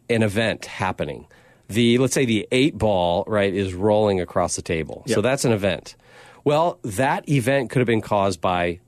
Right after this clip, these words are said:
Speaker 1: another event, right? It could have been the cue ball striking the eight ball, and that event caused the event of the eight ball rolling.
Speaker 2: Right.
Speaker 1: So that's what, that's just what philosophers call event causation. That just means that some events cause other events.
Speaker 2: Right.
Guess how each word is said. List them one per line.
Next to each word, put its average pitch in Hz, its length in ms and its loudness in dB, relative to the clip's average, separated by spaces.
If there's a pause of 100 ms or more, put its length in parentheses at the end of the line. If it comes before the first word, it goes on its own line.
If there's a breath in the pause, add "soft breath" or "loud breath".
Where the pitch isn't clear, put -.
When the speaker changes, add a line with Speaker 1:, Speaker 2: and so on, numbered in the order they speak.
(140)
Speaker 1:
another 82 320 -2
event, 80 440 -2
right? 92 280 -2
It 95 100 -10
could 123 140 0
have 104 60 -2
been 101 360 0
the 98 160 -6
cue 143 320 0
ball 92 460 0
striking 127 680 0
the 101 140 0
eight 101 240 0
ball, 82 420 0
and 95 160 -2
that 107 320 -4
event 104 440 -2
caused 90 640 -4
the 92 120 -4
event 85 240 -4
of 80 80 -10
the 85 140 -6
eight 73 100 -8
ball 71 180 -6
rolling. 101 400 -2
Speaker 2:
Right. 113 260 -6
Speaker 1:
So - 120 -2
that's 175 160 0
what, 156 180 -2
that's 151 240 0
just - 180 0
what 131 380 -2
philosophers 123 580 0
call 104 340 0
event 107 440 -2
causation. 104 580 0
That 90 140 -2
just 127 140 -4
means 95 300 2
that 98 200 0
some 98 220 0
events 87 300 -2
cause 85 240 -2
other 78 200 -4
events. 123 420 -2
Speaker 2:
Right. - 200 -4